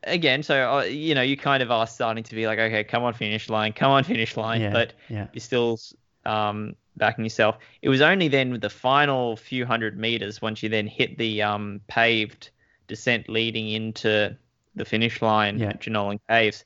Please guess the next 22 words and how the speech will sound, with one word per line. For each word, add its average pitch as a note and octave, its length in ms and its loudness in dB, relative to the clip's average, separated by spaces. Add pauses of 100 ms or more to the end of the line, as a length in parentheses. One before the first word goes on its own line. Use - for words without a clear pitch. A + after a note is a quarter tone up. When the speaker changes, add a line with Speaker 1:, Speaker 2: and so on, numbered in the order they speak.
Speaker 1:
that G#2+ 80 -4
there A2+ 120 4
was G#2+ 100 -6
someone C3+ 300 0
sitting A#2 320 -6
there A2 200 2
with G#2+ 160 -2
a F2 60 -6
cowbell. A2 580 0
And G#2 80 -14
so G#2+ 100 -12
they G#2+ 160 0
ring C#3 180 0
it - 120 -4
for G#2 120 -14
me A#2+ 240 -6
as A2 80 -8
I A2 160 2
go A2+ 180 0
past, C3 400 2
and G2+ 100 -14
I'm, - 60 -20